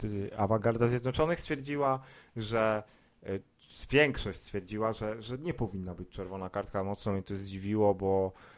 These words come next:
e, no, wszystkie fan channele, które śledzę, no, media brytyjskie, no, trąbią o tym, że, że decyzja była bardzo dziwna i bardzo krzywdząca dla Chelsea.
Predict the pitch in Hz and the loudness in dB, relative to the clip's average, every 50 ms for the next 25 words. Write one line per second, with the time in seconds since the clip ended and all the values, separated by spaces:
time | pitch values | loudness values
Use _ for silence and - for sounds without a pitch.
0 | - _ - 98 101 101 101 98 98 98 95 98 95 92 95 - - - 110 107 | -20 _ -2 0 2 4 6 6 4 4 4 2 2 0 -2 -2 2 4 6 8
1 | 107 107 104 98 - - 113 101 - - 107 104 101 104 - - - - - 110 | 8 6 6 4 2 -2 -4 -4 -4 0 0 2 2 0 -2 -8 -10 -2 0 0
2 | 104 104 - 107 104 104 101 101 104 101 98 - - 104 - 98 98 - - 101 | 0 2 2 0 2 4 4 4 4 4 2 2 -2 -2 -2 -2 -2 -2 0 2
3 | 98 101 101 101 - 104 101 104 104 101 101 101 101 98 101 98 95 98 98 110 | 2 2 2 2 2 4 4 6 6 4 4 2 2 2 2 2 2 2 0 -2
4 | 110 113 107 107 107 104 104 101 92 101 101 98 98 95 98 104 - - - 113 | -6 -6 -2 2 4 4 4 4 4 4 4 6 6 4 2 0 -4 -8 -14 -14
5 | 117 113 - - - - - 107 107 95 - - 104 101 95 - - - - 107 | -14 -14 -14 -16 -12 -6 -2 -2 0 0 2 0 0 0 0 -4 -8 -6 -2 0
6 | 101 95 95 95 92 - - - - - - - - - - 110 - - 139 147 | 2 2 4 2 0 -2 -8 -18 -20 -20 -20 -20 -12 -4 -4 -2 0 4 4 4
7 | 147 139 123 123 117 110 107 107 - - 110 113 110 - 110 104 104 104 - 117 | 4 6 4 4 4 4 2 0 -2 -2 -4 -4 -4 -2 0 0 0 0 -4 -8
8 | - 107 107 104 - - 107 104 110 104 - 107 104 101 101 _ - 113 110 110 | -10 -10 -10 -12 -12 -8 -4 -4 -4 -2 -2 -2 -2 -2 -4 _ 0 4 4 4
9 | 107 101 - 104 98 - 104 98 101 101 98 98 90 107 101 95 - 95 85 - | 4 2 -2 -8 -8 -8 -8 -6 -4 -2 -2 0 4 4 2 2 2 -4 -8 -8
10 | - 92 87 - 98 92 - - - - 95 85 - - 98 101 104 101 - - | -8 -10 -6 -6 -6 -4 -4 -6 -4 -4 -4 -2 0 0 2 2 0 0 -2 0
11 | 107 98 95 | 0 0 0